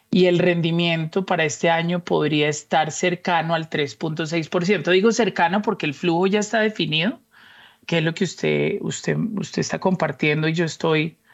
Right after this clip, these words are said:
digamos, en una buena medida poniendo como en el contexto general, eh, y es estimado, pues, porque dependerá un poco de cómo se termine de comportar el valor patrimonial del título.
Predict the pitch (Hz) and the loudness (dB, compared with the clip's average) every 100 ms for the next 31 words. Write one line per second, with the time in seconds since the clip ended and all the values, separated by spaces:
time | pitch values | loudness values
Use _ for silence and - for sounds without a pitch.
0 | - - _ _ - 151 147 156 151 180 | -20 -20 _ _ -2 0 2 0 -2 -2
1 | 160 156 156 160 160 170 175 156 156 151 | -2 0 0 2 2 2 0 0 0 0
2 | 151 170 151 143 143 160 156 156 151 147 | 0 0 2 0 0 0 0 -2 -2 -2
3 | 139 143 170 165 196 196 190 208 _ - | -2 -2 0 2 4 2 0 -2 _ -20
4 | - - _ 175 156 147 143 - - _ | -20 -20 _ -2 2 2 0 -4 -10 _
5 | _ _ _ _ _ _ _ 180 160 190 | _ _ _ _ _ _ _ 2 2 0
6 | - 196 175 156 151 160 180 - 175 156 | 2 2 4 4 2 0 -4 -4 -8 -2
7 | 151 147 151 147 139 143 151 165 147 170 | -2 0 -2 0 0 0 0 -4 -2 -2
8 | 170 - 147 151 175 156 151 139 147 156 | -2 -2 -4 -4 -4 -4 -2 -2 -2 -2
9 | 175 151 147 135 151 143 151 151 147 143 | -4 -2 -2 0 0 0 0 2 2 2
10 | 147 143 156 156 160 147 147 147 151 165 | 0 0 -4 -4 -6 -4 -4 -4 -2 -2
11 | - 185 - - | 0 -2 -2 -14